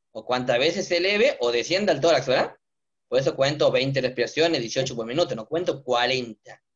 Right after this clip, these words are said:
Si yo pongo cuarenta, taquignaico al paciente. Entonces yo cuento o una o la otra. Y muchas veces no necesito ni apoyar la mano, porque yo usi-, utilizando la visión puedo ver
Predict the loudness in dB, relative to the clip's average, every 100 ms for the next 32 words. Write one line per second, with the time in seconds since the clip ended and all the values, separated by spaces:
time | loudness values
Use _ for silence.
0 | _ _ _ _ -8 -4 0 -2 2 2
1 | 2 2 2 2 2 0 0 -2 -2 -2
2 | -2 -2 -2 -4 -6 -12 _ _ _ _
3 | _ _ _ _ _ _ -10 0 0 2
4 | 2 2 -2 -4 _ 0 2 4 4 4
5 | 4 2 -2 -10 -18 _ _ _ -2 0
6 | 2 0 2 0 0 0 0 2 2 2
7 | 2 2 2 2 0 0 2 4 4 0
8 | -2 -2 -4 -2 0 0 0 -4 -2 0
9 | 0 0 2 4 4 2 -2